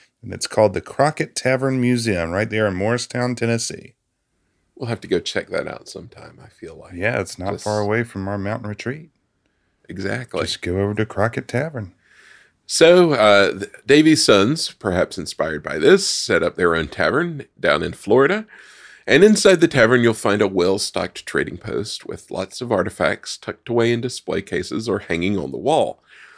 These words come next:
Speaker 2: In the rafters, frontier provisions are stored away, and there's, uh, birch bark canoe that was actually handcrafted by Algonquin Indians in real life. It, for real.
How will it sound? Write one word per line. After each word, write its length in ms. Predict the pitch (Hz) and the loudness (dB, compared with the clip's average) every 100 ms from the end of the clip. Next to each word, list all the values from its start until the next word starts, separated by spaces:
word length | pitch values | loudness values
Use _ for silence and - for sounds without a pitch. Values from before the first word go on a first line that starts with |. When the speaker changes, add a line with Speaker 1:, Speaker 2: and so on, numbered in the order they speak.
| _ _ | _ _
Speaker 2:
In 140 | - 110 | -4 2
the 60 | 120 | 8
rafters, 720 | 120 120 - 131 135 - - | 8 6 2 0 0 -4 -8
frontier 500 | - 87 92 - 101 | -4 -4 -4 -2 -2
provisions 580 | - 98 95 98 101 | -2 0 0 0 -6
are 60 | 104 | -6
stored 380 | - 85 87 101 | -4 0 2 2
away, 380 | 107 87 98 76 | 0 2 2 0
and 280 | 87 98 | -2 -2
there's, 380 | 98 101 98 - - | -2 -2 -2 -8 -12
uh, 160 | 98 95 | -8 -8
birch 400 | 92 123 135 - | -4 -6 -4 -4
bark 220 | 127 - | -4 -4
canoe 300 | - 117 151 | -6 -4 -2
that 140 | 101 - | -2 -2
was 180 | 92 92 | -4 -4
actually 480 | - 120 - - 117 | -4 -4 -4 -4 -4
handcrafted 720 | 123 120 123 95 90 - 87 - | -2 -4 -2 -4 -4 -6 -10 -8
by 280 | 76 85 - | -6 -6 -6
Algonquin 600 | 78 - 80 92 - 113 | -6 -6 -10 -8 -8 -8
Indians 500 | 139 117 - - - _ _ _ _ _ | -8 -10 -16 -20 -20 _ _ _ _ _
in 300 | 92 101 101 | -4 -2 -2
real 220 | 110 98 | -6 -8
life. 500 | 98 113 - - - _ _ _ _ - | -12 -16 -20 -20 -20 _ _ _ _ -6
It, 220 | - - | -6 -6
for 280 | - - 107 | -4 2 2
real. 380 | 110 127 107 | 2 -2 -4